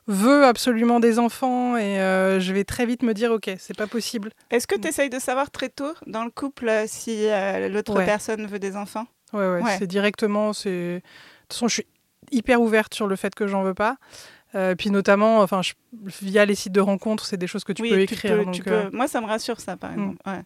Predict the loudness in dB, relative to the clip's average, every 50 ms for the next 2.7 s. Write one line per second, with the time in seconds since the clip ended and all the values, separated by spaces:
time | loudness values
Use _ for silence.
0 | -16 _ _ -20 -20 -20 _ _ _ -20 -20 -20 -20 _ -6 -2 2 4 4 4
1 | 4 2 -2 -4 0 4 4 4 4 4 2 2 2 2 0 -2 -2 0 0 2
2 | 2 4 4 4 4 2 2 0 2 0 0 0 -2 -4